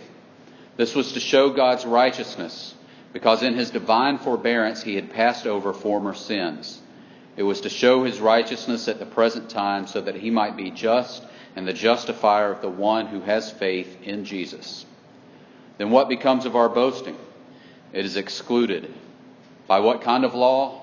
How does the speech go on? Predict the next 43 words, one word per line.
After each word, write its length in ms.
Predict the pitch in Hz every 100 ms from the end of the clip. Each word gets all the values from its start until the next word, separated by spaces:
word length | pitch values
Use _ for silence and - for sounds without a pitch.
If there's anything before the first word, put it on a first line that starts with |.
| -
By 200 | 98 101
a 80 | 101
law 320 | 101 113 113
of 100 | 107
works? 640 | 107 127 135 - - - - - - - -
No, 320 | 104 117 113 92
but 200 | 104 101
by 160 | 98
the 120 | 95
law 380 | 92 98 113 110
of 100 | 95 -
faith. 340 | 117 95 80 - - - - -
For 100 | 98
we 180 | 98 120
hold 320 | 127 131 127
that 160 | 110 -
one 240 | 117 127
is 140 | 113 -
justified 880 | 127 156 - - 113 98 95 92 104
by 220 | 110 131
faith 400 | - 95 87 82 - -
apart 560 | 90 - 131 113 -
from 180 | - 87
works 300 | 92 95 -
of 100 | 98
the 80 | 90
law. 480 | 92 98 85 78 - - - - - _ _ _ -
Or 140 | 117
is 140 | 117
God 360 | - 127 139 131
the 80 | 117
God 340 | 117 120 123
of 120 | 110
Jews 320 | - 123 123 123
only? 360 | 139 107 73 - - - _ _ _
Is 180 | 95 95
he 100 | 113
not 260 | 117 127
the 80 | 117
God 280 | 107 117 123
of 100 | 101
Gentiles 520 | 113 117 127 117 104
also? 640 | 101 110 - 131 131 131